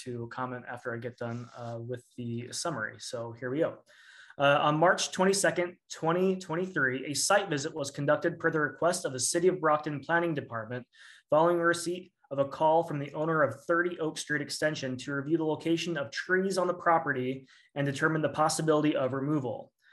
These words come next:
During this visit, apparent violations of the act and its regulations were also observed. Violations observed include debris and pea stone piles, as well as what appears to be a recently poured concrete pad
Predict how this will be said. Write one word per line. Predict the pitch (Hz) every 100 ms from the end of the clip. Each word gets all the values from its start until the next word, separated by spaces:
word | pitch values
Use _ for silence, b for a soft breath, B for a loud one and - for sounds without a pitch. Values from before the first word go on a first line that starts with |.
| b b 123
During | 160 208
this | 214 -
visit, | 156 147 156 160
apparent | 117 170 190
violations | 160 165 160 165 165 143
of |
the | 139 -
act | 160 143 - -
and | 147
its | 139 151
regulations | 151 151 151 147 135
were | 123 131
also | 139 139 147
observed. | 131 120 123 117 101 - _ b b b -
Violations | 143 170 180 180 175
observed | 151 135 160 165 165
include | 131 151 143 127
debris | 131 131 139 160 175
and | 151 131 123
pea | 170 175
stone | - 160 165
piles, | 160 123 113 120 120
as | 143 123
well | 151 160
as |
what | 143 135 -
appears | - 170 175 170
to | 143
be | 139 135
a | 127
recently | 160 165 175 143
poured | - 147 139 -
concrete | 151 165 160 165 165
pad | - 147 135 131